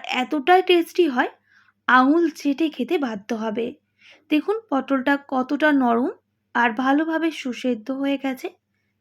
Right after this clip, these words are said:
দেখেই বুঝতে পারছেন। একবার অবশ্যই এইভাবে বাড়িতে ট্রাই করুন, আর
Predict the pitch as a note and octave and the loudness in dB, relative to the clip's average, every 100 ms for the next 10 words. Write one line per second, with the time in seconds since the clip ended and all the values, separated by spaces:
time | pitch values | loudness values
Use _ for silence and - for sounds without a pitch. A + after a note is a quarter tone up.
0 | _ A3+ A3 C#4 C4+ D4 - D#4 D4 D4 | _ -6 -2 -2 0 -2 -2 -2 -2 -4
1 | - - _ _ _ _ _ _ - A#3 | -8 -12 _ _ _ _ _ _ -4 -4
2 | A3 B3 B3 - A#3 A3+ E4+ - G4+ G#4 | -2 2 2 2 0 2 0 2 2 2
3 | D4+ C#4 C4+ C4+ C4 B3 A3+ B3 B3 C#4+ | 2 0 0 0 0 -2 -2 -4 -4 -6
4 | - C#4+ B3+ B3+ C4 A#3+ E4+ _ _ _ | -4 0 2 0 -2 -2 -4 _ _ _
5 | _ _ _ - A#3 | _ _ _ 0 2